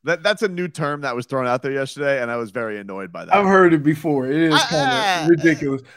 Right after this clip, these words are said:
Speaker 2: Unless you're, unless number seventy-five is reporting as an eligible receiver, like, we know who they are.
Speaker 1: Right. Unless, uh, Robert Hunt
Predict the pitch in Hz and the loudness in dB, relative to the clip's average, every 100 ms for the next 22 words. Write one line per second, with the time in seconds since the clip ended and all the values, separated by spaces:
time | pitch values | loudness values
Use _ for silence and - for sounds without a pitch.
0 | - 180 208 226 233 214 196 185 180 202 | -2 4 6 6 6 6 6 4 2 2
1 | 202 175 180 165 - 180 180 160 175 165 | 2 0 0 0 2 2 2 0 6 6
2 | 151 143 135 135 160 151 143 139 131 135 | 6 0 -4 -4 -2 -4 -4 -8 -10 -8
3 | 160 147 139 139 135 135 131 156 147 147 | -4 -2 -2 -6 -6 -8 -6 -8 -6 -8
4 | 143 _ _ _ _ 156 151 147 151 156 | -12 _ _ _ _ -2 0 0 -6 -8
5 | 190 170 151 139 135 139 135 131 110 - | -6 -2 -2 -2 -4 -6 -10 -10 -16 -20
6 | _ _ _ 127 95 - 147 196 196 185 | _ _ _ -10 -10 -10 -6 -6 -6 -4
7 | 165 151 135 135 135 120 110 127 113 - | -2 -2 -2 -4 -4 -10 -8 -8 -8 -16
8 | - | -20